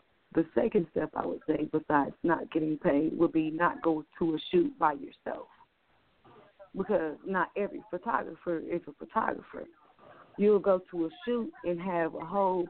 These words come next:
plate of drugs on the plate talking about, "Oh, well, you're at the wrong spot." And then you're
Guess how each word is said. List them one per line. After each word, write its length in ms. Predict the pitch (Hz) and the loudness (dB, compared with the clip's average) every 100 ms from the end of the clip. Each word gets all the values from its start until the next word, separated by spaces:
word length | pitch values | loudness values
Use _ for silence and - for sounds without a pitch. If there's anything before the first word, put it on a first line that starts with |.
| - | -2
plate 240 | 196 175 | 0 0
of 160 | 156 151 | 0 -2
drugs 540 | 180 226 233 185 165 _ - - - - | -2 0 0 -2 -4 _ -20 -20 -12 2
on 180 | 190 165 | 2 2
the 80 | 156 | -2
plate 360 | - 220 185 143 | -4 -2 -2 -6
talking 280 | 185 160 165 | -8 -6 -4
about, 360 | 165 160 151 - - - _ _ - | -2 -4 -4 -12 -18 -20 _ _ -4
"Oh, 220 | 180 185 175 | 4 4 4
well, 160 | 156 | 0
you're 220 | 160 196 | -2 -4
at 100 | 170 | -4
the 80 | - | -6
wrong 300 | 165 147 151 - | -8 -8 -10 -14
spot." 300 | - - - - - _ _ _ - - | -10 -8 -8 -12 -20 _ _ _ -12 -2
And 160 | 180 | 2
then 300 | 175 175 170 | 4 4 4
you're 120 | 160 | 2